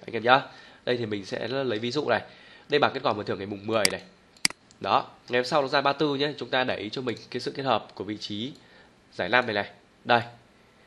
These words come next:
hai con số đầu tiên của bộ số thứ nhất và bộ số thứ tư đó, cái bộ số này chúng ta có thể lựa chọn thêm bóng cũng được, cho chắc, còn không thì chúng ta kết hợp nguyên thì chúng ta vẫn có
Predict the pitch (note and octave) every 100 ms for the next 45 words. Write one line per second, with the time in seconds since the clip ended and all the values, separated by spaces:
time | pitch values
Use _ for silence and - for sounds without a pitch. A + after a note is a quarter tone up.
0 | _ - D#3+ D#3 D3+ D3 B2 D3 C#3+ A2+
1 | G#2+ G#2+ A2+ G#2+ G#2+ B2 E3 - G#2+ A2
2 | A2+ G#2+ D3+ C3+ - - _ _ _ -
3 | - - G#2 C3 E3+ F3+ D#3 D3 E3 C3
4 | B2+ C3 D3 D3+ C3+ A2 - B2 C3 B2
5 | A#2 D3 D3+ C3+ G#2 - - A2+ A#2 B2
6 | F3 F3 - G#2+ C3+ B2+ A2 A2+ A#2+ D3
7 | B2+ G#2 B2+ A#2+ G#2+ G#2 A2+ B2+ A#2+ B2
8 | - A2